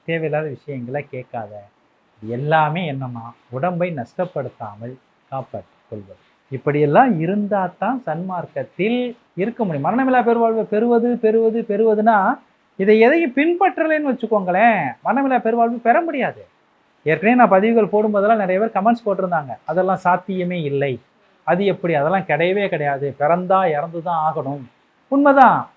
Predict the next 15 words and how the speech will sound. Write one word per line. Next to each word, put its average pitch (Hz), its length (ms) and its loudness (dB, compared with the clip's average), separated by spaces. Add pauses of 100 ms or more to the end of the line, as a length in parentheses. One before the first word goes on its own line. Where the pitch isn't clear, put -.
(260)
இது 214 240 4
எதையும் 277 420 6
பின்பற்றவில்லை 240 720 4
என்றால் 208 520 4
பிறந்தால் 262 560 6
இறந்து 330 280 4
தான் 330 180 6
போவோம். 302 420 4 (240)
இறக்காம 240 520 6
இருக்கிறதுக்கு 254 540 2
என்ன 240 280 4
வழின்னு 240 160 2
ஐயா 285 260 4
வழி 269 200 2
கொடுக்குறாங்க. 214 440 2